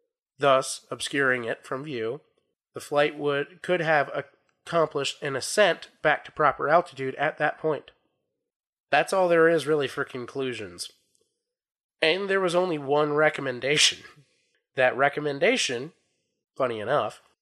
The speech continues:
was rec-, they recommended that an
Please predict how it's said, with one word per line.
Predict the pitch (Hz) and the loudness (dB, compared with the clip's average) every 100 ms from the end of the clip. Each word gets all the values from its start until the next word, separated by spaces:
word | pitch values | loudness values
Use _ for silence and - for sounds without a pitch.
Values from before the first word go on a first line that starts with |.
| _ _ | _ _
was | 139 123 123 120 - _ _ _ - | -4 -2 -2 -4 -8 _ _ _ -2
rec-, | 156 190 190 165 | 2 2 0 -6
they | 151 156 | -2 2
recommended | 170 185 180 180 180 160 | 2 2 0 -2 -2 -6
that | 135 135 135 - _ - | 0 0 0 -4 _ -10
an | 143 | -8